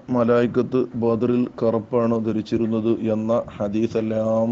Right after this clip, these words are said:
ബഹുമാനപ്പെട്ട ഇമാമുന ഇബ്നു ഹജർ തങ്ങൾ തൻ്റെ തുഹഫ വാള്യം മൂന്ന് ഇരുന്നൂറ്റി ഇരുപത്തിരണ്ടാം പേജിൻ്റെ ശേഷം വളരെ വ്യക്തമായ ഒരുപാട് കാര്യങ്ങൾ അതിൽ ചർച്ച ചെയ്തിട്ടുണ്ട്.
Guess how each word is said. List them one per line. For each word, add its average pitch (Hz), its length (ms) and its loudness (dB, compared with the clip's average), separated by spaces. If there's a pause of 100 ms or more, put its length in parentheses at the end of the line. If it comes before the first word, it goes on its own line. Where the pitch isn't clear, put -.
(140)
ബഹുമാനപ്പെട്ട 110 640 -2 (120)
ഇമാമുന 110 560 -2 (100)
ഇബ്നു 113 340 -4
ഹജർ 107 260 -2 (120)
തങ്ങൾ 104 320 -4 (140)
തൻ്റെ 104 360 -4
തുഹഫ 104 360 -6 (260)
വാള്യം 107 480 -2
മൂന്ന് 107 400 -4
ഇരുന്നൂറ്റി 107 600 -4
ഇരുപത്തിരണ്ടാം 101 1000 -4
പേജിൻ്റെ 101 480 -6
ശേഷം - 380 -10 (920)
വളരെ 135 260 0
വ്യക്തമായ 135 480 0
ഒരുപാട് 139 480 2
കാര്യങ്ങൾ 131 400 2
അതിൽ 123 160 0
ചർച്ച - 300 -2
ചെയ്തിട്ടുണ്ട്. 110 480 -4